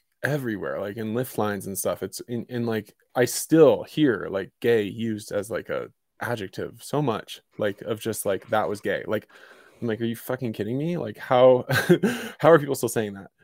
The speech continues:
But I think, you know, like, someone saying that, it's, it, it, when you're in the closet, it scares you. You're like, "I'm not, why would I wanna show these people myself if they're saying that?" And even if those people later would claim to be accepting,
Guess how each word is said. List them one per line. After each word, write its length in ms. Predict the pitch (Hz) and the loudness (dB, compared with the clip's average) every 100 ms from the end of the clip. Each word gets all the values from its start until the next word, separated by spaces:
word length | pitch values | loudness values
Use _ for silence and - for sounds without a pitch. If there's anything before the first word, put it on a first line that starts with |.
| _ _ | _ _
But 120 | 143 | 8
I 100 | 139 | 10
think, 280 | 135 151 135 - | 8 2 -2 -6
you 160 | 139 | -4
know, 180 | 127 120 | 0 2
like, 200 | 113 110 | 2 0
someone 300 | 131 123 110 | -4 -2 -4
saying 340 | - 143 160 | -2 -2 -2
that, 320 | 104 104 127 - | -4 -4 -4 -4
it's, 180 | 117 - - | -10 -12 -10
it, 200 | 120 110 _ | -8 -8 _
it, 220 | 139 113 - _ _ _ _ _ _ - | -12 -12 -12 _ _ _ _ _ _ -10
when 220 | 131 117 | -6 -4
you're 140 | 117 120 | -4 -4
in 100 | 120 | -4
the 60 | 104 | -6
closet, 640 | - 117 160 107 131 135 | -4 0 0 -2 -4 -2
it 160 | 123 - | -4 -6
scares 540 | - - 104 165 165 - | -16 -8 -6 -4 -8 -12
you. 140 | 87 | -18
You're 240 | 95 110 101 | -12 -8 -8
like, 180 | 101 - | -8 -10
"I'm 180 | 110 120 | -10 -6
not, 260 | 120 98 | -6 -4
why 180 | 110 120 | -2 0
would 140 | 123 | 0
I 80 | 123 | -2
wanna 360 | 113 104 143 127 | -4 -6 -8 -10
show 200 | - 92 | -10 -10
these 140 | 87 | -12
people 240 | - 101 107 | -14 -12 -10
myself 360 | 101 107 104 | -8 -8 -8
if 100 | 110 | -6
they're 120 | 107 | -8
saying 420 | 95 - 135 110 80 | -6 -6 -6 -8 -10
that?" 280 | 82 - | -12 -12
And 120 | 110 123 | -8 -6
even 160 | 127 | -6
if 120 | 120 | -6
those 140 | 113 110 | -6 -8
people 480 | - 117 110 107 - | -10 -6 -4 -4 -6
later 520 | 104 104 117 110 110 | -8 -6 -4 -4 -4
would 160 | 107 117 | -6 -8
claim 260 | 107 110 101 | -8 -8 -8
to 60 | |
be 240 | 110 104 104 | -10 -8 -8
accepting, 720 | - - 151 - 117 135 | -4 -2 -2 -4 -6 -6